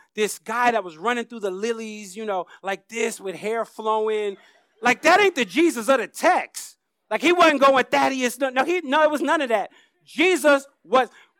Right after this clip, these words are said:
we think that he stayed a humble lamb, but he's a ferocious lion. And he conquered you. We do not serve a weak king. We serve a king that was able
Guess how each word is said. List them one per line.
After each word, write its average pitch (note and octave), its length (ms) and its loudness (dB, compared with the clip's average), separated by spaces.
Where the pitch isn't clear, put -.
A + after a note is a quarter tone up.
we F4+ 200 2
think D#4 300 -2
that A3+ 140 0
he C4 200 -4
stayed C#4 500 0
a G3 160 2
humble G#3 460 -2
lamb, F#3 360 -6
but - 80 -20
he's B3 240 -4
a F#3 60 -4
ferocious D#3 680 -8
lion. D3+ 500 -4
And G3 120 -2
he G3+ 80 -4
conquered D#4+ 640 -2
you. B3+ 60 -12
We C4+ 140 -6
do C#4+ 100 -6
not D4+ 280 4
serve C4 280 0
a G#3 40 -2
weak A3 280 -12
king. C#3 400 -10
We G#3 80 -8
serve A#3+ 280 -2
a F#3+ 80 -4
king C4 340 -6
that G3+ 180 -4
was F3+ 180 -10
able G#3+ 460 -2